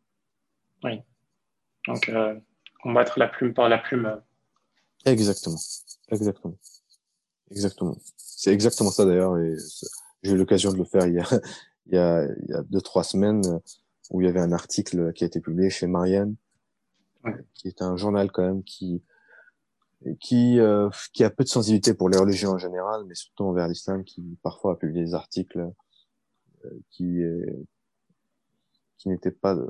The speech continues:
Speaker 2: pas très sympathiques, on va dire, on va le dire comme ça, envers, euh, les musulmans et l'islam.
Speaker 1: C'est
Speaker 2: Mais,
Speaker 1: le moins qu'on puisse
Speaker 2: euh,
Speaker 1: dire.
Speaker 2: voilà,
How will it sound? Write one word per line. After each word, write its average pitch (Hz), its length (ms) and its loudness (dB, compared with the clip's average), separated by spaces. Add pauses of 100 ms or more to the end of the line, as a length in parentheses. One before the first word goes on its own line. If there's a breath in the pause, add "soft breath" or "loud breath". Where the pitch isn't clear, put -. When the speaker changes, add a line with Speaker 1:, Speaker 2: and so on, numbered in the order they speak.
(680 soft breath)
Speaker 2:
pas 113 80 -2
très - 220 -10
sympathiques, - 560 -6
on 82 40 -2
va 80 100 2
dire, 90 180 -2
on 87 40 -2
va 87 60 2
le 82 60 0
dire 82 160 -4
comme 85 140 -2
ça, 90 160 -4
envers, 87 320 -4
euh, 80 240 -8
les 87 100 -6
musulmans 87 400 -4
et 82 40 -2
l'islam. 104 360 -8 (720 loud breath)
Speaker 1:
C'est 98 140 -2
Speaker 2:
Mais, 98 80 2
Speaker 1:
le 98 60 2
moins 95 100 2
qu'on 95 100 2
puisse 92 120 2
Speaker 2:
euh, 90 40 0
Speaker 1:
dire. 95 140 2
Speaker 2:
voilà, 101 200 4